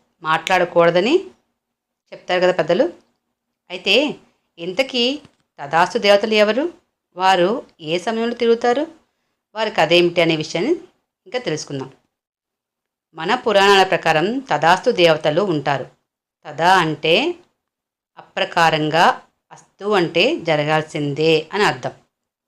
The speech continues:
మనిషి ఏదైనా అనరాని మాటను పదే పదే అంటే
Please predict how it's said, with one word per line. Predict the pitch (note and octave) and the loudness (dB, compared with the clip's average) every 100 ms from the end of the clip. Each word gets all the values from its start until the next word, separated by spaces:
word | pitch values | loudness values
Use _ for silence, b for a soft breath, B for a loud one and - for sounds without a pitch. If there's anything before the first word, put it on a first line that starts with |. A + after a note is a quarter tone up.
| _ _ _ _ _ _ _ _ _ _ _ _ | _ _ _ _ _ _ _ _ _ _ _ _
మనిషి | E3 D#3+ G#3+ - B3 B3+ - - | -2 0 0 2 2 2 -2 0
ఏదైనా | F3 F#3+ A#3+ B3+ A#3+ C4+ - D3 | 4 4 4 2 2 0 0 -2
అనరాని | E3+ F#3 B3 D4+ | 0 4 4 4
మాటను | C#4 A3+ G#3 G#3+ G#3 C4 - | 4 2 2 2 0 -2 -4
పదే | - G#3 B3+ | -4 0 0
పదే | C4+ A3 A3+ A3+ - | 2 4 4 2 0
అంటే | D#3 D3+ G3+ E3 A3 | -4 0 2 2 0